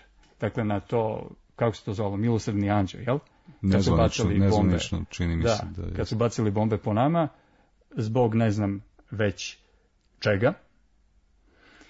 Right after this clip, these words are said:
Speaker 1: Dakle, ne bih bio sklon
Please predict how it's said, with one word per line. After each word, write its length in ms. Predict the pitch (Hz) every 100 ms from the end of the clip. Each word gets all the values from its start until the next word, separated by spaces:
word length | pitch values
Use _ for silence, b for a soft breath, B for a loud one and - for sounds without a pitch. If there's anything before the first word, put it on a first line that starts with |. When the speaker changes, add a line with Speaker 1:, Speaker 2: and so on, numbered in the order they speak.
| b b -
Speaker 1:
Dakle, 320 | 139 180 143 -
ne 180 | 123 175
bih 400 | 214 190 - - -
bio 300 | 131 175 156
sklon 480 | - 143 135 104